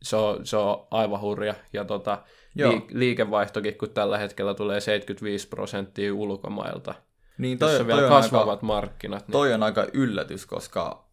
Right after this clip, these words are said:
Speaker 2: jotenkin mulle tulee Harviasta mieleen, että se on semmonen yhtiö, joka myy vaan Suomeen kiukaita ja että sillä on suurin osa bisneksistä Suomessa, mut ei
Speaker 1: Joo.
Speaker 2: selkeästikään oo.
Speaker 1: Tää on ihan kansainvälinen brändi nykyään.
Speaker 2: Joo.
Speaker 1: Loistavalla markkina-asemalla.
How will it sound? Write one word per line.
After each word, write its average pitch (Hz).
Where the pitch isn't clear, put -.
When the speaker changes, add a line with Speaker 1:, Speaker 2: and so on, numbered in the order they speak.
Speaker 2:
jotenkin 120
mulle 123
tulee 107
Harviasta 107
mieleen, 98
että 95
se 113
on 104
semmonen 104
yhtiö, 104
joka 98
myy 98
vaan 95
Suomeen 101
kiukaita 101
ja -
että -
sillä 107
on 104
suurin 107
osa 98
bisneksistä 104
Suomessa, 107
mut 104
ei 107
Speaker 1:
Joo. 107
Speaker 2:
selkeästikään 107
oo. -
Speaker 1:
Tää 135
on 107
ihan 120
kansainvälinen 104
brändi 107
nykyään. -
Speaker 2:
Joo. -
Speaker 1:
Loistavalla 104
markkina-asemalla. 107